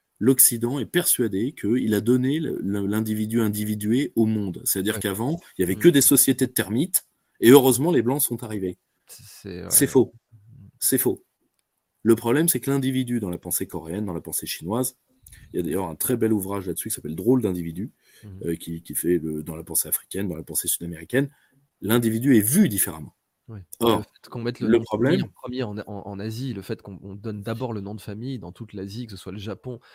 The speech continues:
Speaker 2: la Chine, la
Speaker 1: Tout à fait.
Speaker 2: Corée, euh, le nom, le nom de famille vient en premier. Enfin, rien que ce concept-là était, euh, échappé complètement à la Déclaration des droits de l'homme dans ses prémices philosophiques fondamentaux.
Speaker 1: Et le problème, tu vois, c'est que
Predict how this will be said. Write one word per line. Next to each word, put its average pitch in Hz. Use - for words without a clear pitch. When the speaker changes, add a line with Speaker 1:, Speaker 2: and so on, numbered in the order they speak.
Speaker 2:
la 104
Chine, 117
la 95
Speaker 1:
Tout -
à -
fait. 110
Speaker 2:
Corée, 131
euh, 95
le 107
nom, 110
le 110
nom 110
de 110
famille 117
vient 104
en 101
premier. 123
Enfin, 98
rien 117
que -
ce -
concept-là 113
était, 98
euh, 92
échappé -
complètement 98
à 98
la 87
Déclaration 87
des 95
droits 92
de 101
l'homme 110
dans 95
ses -
prémices 120
philosophiques 104
fondamentaux. 95
Speaker 1:
Et 110
le 107
problème, 127
tu -
vois, 101
c'est -
que 107